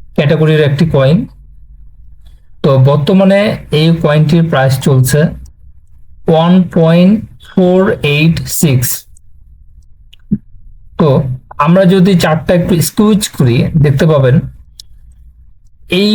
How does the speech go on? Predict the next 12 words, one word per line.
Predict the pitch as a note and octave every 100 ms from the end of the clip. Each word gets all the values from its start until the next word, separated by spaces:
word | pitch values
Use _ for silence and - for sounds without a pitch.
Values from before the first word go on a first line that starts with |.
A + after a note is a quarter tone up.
| G#3 -
কয়েনটার | F3 F3+ F3 F#3+ F#3+ -
সাপোর্ট | - D#3+ G3+ F#3+ F#3 D#3+
এরিয়া | E3 E3+ E3
হচ্ছে | F3 E3+ - F#3+ G3+ - - - - - - - - - - - -
ওয়ান | D3 E3+ F#3 E3+
পয়েন্ট | F3+ F3 F3+ F3+ - - - - - - - - - - - - - - - - - - - - - - - - - - _ - - - -
থ্রি | G#3 G3+ G#3 -
সেভেন | E3+ F3 F3
ওয়ান | D3 D3+ D#3
থেকে | D#3+ E3+ F3+ B3+ - - - -
ওয়ান | C#3 E3 F3 F3+ C#3+
পয়েন্ট | C#3+ D#3